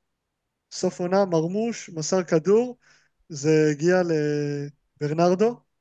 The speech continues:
ואז ברנרדו, כאילו, הגיע לברנרדו, לא כיוון לברנרדו, זה הגיע ל-, לח-, מתוך הרחבה, ברנרדו דחק, זה ייחשב בישול. אבל אם זה מחוץ לרחבה מגיע לשחקן, זה לא נחשב בישול, גם אם השחקן כבש את זה מחוץ לרחבה.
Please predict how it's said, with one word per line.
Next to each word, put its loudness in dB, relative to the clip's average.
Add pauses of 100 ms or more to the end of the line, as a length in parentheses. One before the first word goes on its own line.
(420)
ואז 2
ברנרדו, -4 (100)
כאילו, 0
הגיע 4
לברנרדו, 0 (100)
לא -4
כיוון -4
לברנרדו, -4
זה -4
הגיע 2
ל-, 2 (240)
לח-, -8
מתוך -10
הרחבה, 0
ברנרדו -2
דחק, -2 (400)
זה 4
ייחשב 2
בישול. -8 (760)
אבל 0
אם 2
זה 2
מחוץ -4
לרחבה 2
מגיע 0
לשחקן, -4
זה -2
לא 0
נחשב -6
בישול, -8
גם 0
אם -8
השחקן -8
כבש -2
את -2
זה -6
מחוץ -8
לרחבה. -6